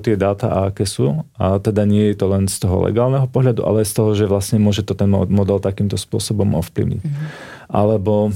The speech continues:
Speaker 1: máme rôznych asistentov, ku ktorým sa prihovárame, ale,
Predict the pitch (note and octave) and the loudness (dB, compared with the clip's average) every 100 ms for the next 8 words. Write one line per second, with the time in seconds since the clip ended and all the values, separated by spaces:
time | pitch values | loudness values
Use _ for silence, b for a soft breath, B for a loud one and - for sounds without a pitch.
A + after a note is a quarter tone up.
0 | F2+ - _ _ _ _ _ - G#2 G#2+ | -6 -20 _ _ _ _ _ 0 2 2
1 | A2+ G#2+ G#2 G2+ G#2+ - - A2 G2+ G#2 | 2 0 2 2 0 -2 -2 -2 0 -2
2 | A#2+ - - A2 G#2 - - G2+ A2 G#2 | -2 -4 0 0 2 -2 0 0 2 2
3 | G#2 A2 A#2+ D3 C#3 B B B B - | 2 2 2 0 -4 B B B B -4
4 | G2+ G#2 G#2 G#2 G#2 G2 | 0 2 2 2 2 0